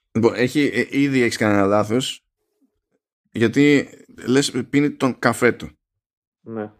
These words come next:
Speaker 1: Δεν πίνει καφέ.
Speaker 2: Δεν πίνει καφέ.
Speaker 1: Δεν πίνει. Αυτό που πίνει όταν τον αφήσεις ελεύθερο να διαλέξει μόνος του είναι τυραμισού.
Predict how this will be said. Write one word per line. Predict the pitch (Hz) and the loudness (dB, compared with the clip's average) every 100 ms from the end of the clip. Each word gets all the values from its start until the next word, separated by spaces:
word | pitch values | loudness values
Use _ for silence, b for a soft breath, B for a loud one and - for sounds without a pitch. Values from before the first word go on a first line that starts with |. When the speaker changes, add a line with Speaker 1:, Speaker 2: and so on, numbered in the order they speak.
| _ | _
Speaker 1:
Δεν | 135 165 143 | 0 0 2
πίνει | 113 92 | 2 2
καφέ. | 95 - - _ _ _ _ _ _ _ _ _ _ | -4 -10 -20 _ _ _ _ _ _ _ _ _ _
Speaker 2:
Δεν | 135 | -4
πίνει | 160 | -2
καφέ. | 143 113 127 110 - _ _ _ | -2 -2 -2 -4 -6 _ _ _
Speaker 1:
Δεν | 139 127 | 2 2
πίνει. | 107 - | 2 -2
Αυτό | - 170 | -2 -2
που | 143 135 117 110 | 2 2 2 2
πίνει | 139 143 127 113 104 | 2 2 2 2 2
όταν | 120 123 | 2 0
τον | 110 | 0
αφήσεις | 107 107 120 110 101 101 | -2 0 -2 0 -4 -2
ελεύθερο | 98 113 117 107 | 0 0 0 0
να | 98 | 2
διαλέξει | 104 113 98 | 2 0 0
μόνος | 101 127 - | 0 -2 -2
του | 214 | -2
είναι | 190 | -2
τυραμισού. | 190 170 165 165 165 110 - | 0 0 2 0 0 0 -2